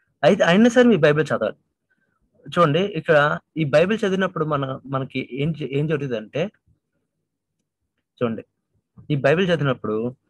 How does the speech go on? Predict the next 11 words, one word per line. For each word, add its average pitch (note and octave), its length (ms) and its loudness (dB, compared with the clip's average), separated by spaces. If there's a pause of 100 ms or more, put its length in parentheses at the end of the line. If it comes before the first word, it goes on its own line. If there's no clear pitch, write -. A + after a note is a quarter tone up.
(800)
అక్కడ C#3 200 -2
ఒక C#3 240 -2
మాట C3+ 180 2
ఉంది, A2+ 180 -4 (120)
"నీ D3 240 2
వాక్యము D3 500 0
నన్ను C3 460 0 (240)
బ్రతికించి A#2 680 -4
ఉన్నది, G#2 560 -6 (200)
నా A#2 200 0
బాధలో A#2 680 0